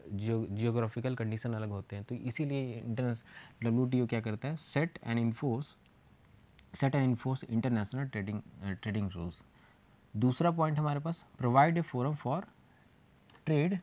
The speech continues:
negotiation and enable further trade liberal-, liberalization। तो यहाँ पे हम लोग क्या करते हैं, एक, अ, बहुत सारी कंट्री बैठती हैं और फिर वो क्या करती हैं, नेगोशिएट करते हैं कि किस तरह का, किस तरह से हमें ट्रेडिंग करना चाहिए। basically कि किसी कंट्री के,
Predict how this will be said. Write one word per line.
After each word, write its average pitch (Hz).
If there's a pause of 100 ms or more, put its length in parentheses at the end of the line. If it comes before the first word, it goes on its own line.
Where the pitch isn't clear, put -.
negotiation 120 (100)
and 117
enable 127
further 123 (640)
trade 143 (100)
liberal-, 104
liberalization। 113 (400)
तो 147
यहाँ 131
पे 143
हम 135
लोग 135
क्या 131
करते 123
हैं, 233
एक, 120 (520)
अ, 107
बहुत 113
सारी 131
कंट्री 123
बैठती 113
हैं 123
और 131
फिर 120
वो 117
क्या 113
करती 110
हैं, 135
नेगोशिएट 113
करते 95
हैं 95
कि 120
किस 143
तरह 131
का, 135
किस 143
तरह 135
से 135
हमें 123
ट्रेडिंग 117
करना 101
चाहिए। 101
basically 117 (540)
कि 131 (320)
किसी 139
कंट्री 139
के, 151